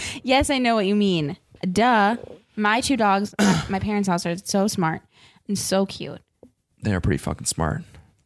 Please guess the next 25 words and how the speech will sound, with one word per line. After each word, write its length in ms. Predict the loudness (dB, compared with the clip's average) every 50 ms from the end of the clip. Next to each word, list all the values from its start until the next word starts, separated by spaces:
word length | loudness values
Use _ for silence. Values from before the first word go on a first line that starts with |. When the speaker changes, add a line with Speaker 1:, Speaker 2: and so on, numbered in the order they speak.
| _ _ _ _ _ _ -20 -20 _ _ _ _ _ _ -2
Speaker 1:
And 280 | 2 2 2 2 0
cute. 340 | 0 -2 -2 0 0 -2 -4 -6 -4
Speaker 2:
Yeah, 240 | -2 0 0 0 0
and 140 | 0 -2 -4
cute. 280 | -4 -4 -6 -6 -6 -8 -8
And 180 | -6 -4 -4 -4
cute. 240 | -4 -6 -8 -8 -12 _ _ _ _ _ _ _ _ _ _ _ _ _ _ _
They're 80 | -2 0
Speaker 1:
They're 80 | 0 2
Speaker 2:
smart. 200 | 2 2 0 0
Speaker 1:
s-, 180 | -2 -6 -12 -18 _ _ _ -8
they're 140 | -6 -6 -4
smute. 600 | -4 -6 -6 -6 -4 -4 -4 -4 -6 -10 -14 -20 -20 _ _ 2
Speaker 2:
<laughs> 140 | 4 4 4 4 2 2 2 2 0 0 0 -2 -2 -2 -4 -4 -4 -2 -2 -2 -2 -2 -8 _ _ _ -14 -14 _ -16 -18 -18 _ _ _ _ -20 -20 _ _ -20 -20 -18 -16 -16 -16 -16 -16 -18 -10 -4
Speaker 1:
But 440 | -2 0 2 2 2 2 2 0 -4 _
my 340 | -4 -2 0 2 2 2 2 2
dog, 440 | 2 2 4 2 2 0 -2 -6 -12 _ _ -6
my 180 | -4 -2 0
little 240 | 0 0 0 0 -2
mini 300 | -2 0 0 0 0 0
golden 360 | 0 2 2 2 2 0 -2
doodle 280 | -2 -2 -2 -2 0 0
that 160 | 2 2 2
I 80 | 0 0
get, 360 | 0 0 0 0 -2 -4